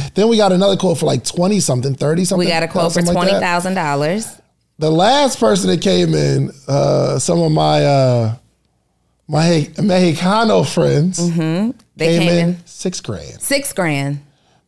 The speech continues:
Speaker 1: And we had to get the store, the, the
Speaker 2: But it
Speaker 1: dumpster.
Speaker 2: was more because of the rollaway bins, right?
Speaker 1: Yes.
Speaker 2: So at the end of the day, it ended up being closer to twenty.
Speaker 1: No, it did not.
Speaker 2: Yeah, it did.
Speaker 1: No, we had, we had ten cans,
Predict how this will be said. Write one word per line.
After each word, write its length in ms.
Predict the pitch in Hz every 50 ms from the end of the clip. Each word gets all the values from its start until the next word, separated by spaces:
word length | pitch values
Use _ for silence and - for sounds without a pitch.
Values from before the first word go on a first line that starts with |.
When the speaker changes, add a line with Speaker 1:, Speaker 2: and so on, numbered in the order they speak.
| _ _
Speaker 1:
And 140 | - 175 165
we 80 | 165 185
had 160 | 190 175 160
to 60 | 156
get 180 | 147 160 151 156
the 80 | 151
store, 320 | 131 - - - - 220 202
the, 320 | 139 143 139 139 135 139 151
the 380 | 139 135 131 131 127 135 151 - -
Speaker 2:
But 240 | 139 - 208 233 233
it 80 | 233
Speaker 1:
dumpster. 60 | 220
Speaker 2:
was 140 | 240 247 - 226
more 520 | 240 208 180 165 156 156 165 175 180 - -
because 480 | 180 175 - 202 170 170 170 170 -
of 140 | - - 160 165
the 60 | 165
rollaway 500 | 160 165 170 170 165 156 151 143 139 135
bins, 440 | 139 131 123 117 117 120 127 - -
right? 300 | - 135 135 139 139 151
Speaker 1:
Yes. 120 | 151 - -
Speaker 2:
So 120 | - 175 -
at 220 | - 170 175 170 -
the 140 | 165 151 -
end 180 | 170 190 196
of 100 | 185 170
the 120 | 156 151 156
day, 440 | 151 165 175 170 160 151 147 147 135
it 220 | - - 147 -
ended 260 | - 151 151 147 147
up 160 | 147 139 139 139
being 200 | 151 143 143 143
closer 380 | - - 160 143 139 - 139 131
to 140 | - 131
twenty. 480 | 113 - - 123 113 87 85 76 - 139 - _ _ _
Speaker 1:
No, 360 | - 120 123 139 156 135 107 90
it 100 | - -
did 160 | 180 123 82
not. 200 | 80 - - - -
Speaker 2:
Yeah, 240 | - 202 247 233 180
it 100 | 160 156
did. 460 | 156 175 226 285 214 151 156 202 160
Speaker 1:
No, 500 | 113 123 143 175 214 240 202 135 110 98 92
we 140 | 120 147 170
had, 300 | 185 175 156 139 - - -
we 120 | 160 156 190
had 340 | 202 185 160 139 - - -
ten 420 | - - 208 214 220 226 226 220
cans, 600 | 214 - - 220 226 202 170 151 156 156 151 -